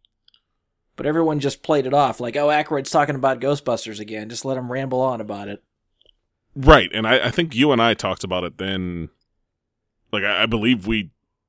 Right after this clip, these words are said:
Speaker 2: talked about it briefly when it came up, like, when he said that then. And we kinda said, like, "Ah, yeah, like, it would be cool, but Bill Murray's not gonna do it. He always says that." And yet, here's
Speaker 1: Yeah.
Speaker 2: Dan Aykroyd saying this, and we're like,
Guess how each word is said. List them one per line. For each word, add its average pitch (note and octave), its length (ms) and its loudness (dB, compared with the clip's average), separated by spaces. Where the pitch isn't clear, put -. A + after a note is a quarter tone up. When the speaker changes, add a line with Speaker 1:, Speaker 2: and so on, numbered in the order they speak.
Speaker 2:
talked G#2+ 260 -4
about F#2+ 220 -6
it D2 140 -10
briefly G2 580 -8
when G2+ 240 -8
it F#2 140 -10
came F#2 300 -6
up, F2+ 200 -8
like, E2 140 -14
when E2 160 -14
he G2+ 120 -10
said F#2 300 -8
that E2 220 -12
then. E2+ 460 -14
And E2+ 320 -16
we E2 60 -14
kinda F2+ 260 -6
said, E2+ 220 -6
like, G#2+ 180 -8
"Ah, C3 280 4
yeah, F2+ 340 -2
like, D#2 240 -10
it G2 120 -4
would F2 120 -6
be E2 100 -12
cool, G2+ 320 2
but D#2+ 220 -6
Bill G#2 160 -2
Murray's E2+ 320 -8
not E2+ 180 -10
gonna D2 160 -18
do G#2 240 -2
it. F#2+ 80 -6
He F2 80 -8
always C2 240 -12
says D#2+ 240 -14
that." G2 340 -6
And E2 200 -16
yet, D#2 160 -12
here's F#2+ 320 -6
Speaker 1:
Yeah. C3 180 -2
Speaker 2:
Dan F#2 160 -2
Aykroyd E2+ 400 -8
saying A#2 400 0
this, F2+ 160 -6
and F#2+ 100 -10
we're F2 60 -8
like, C#2+ 220 -12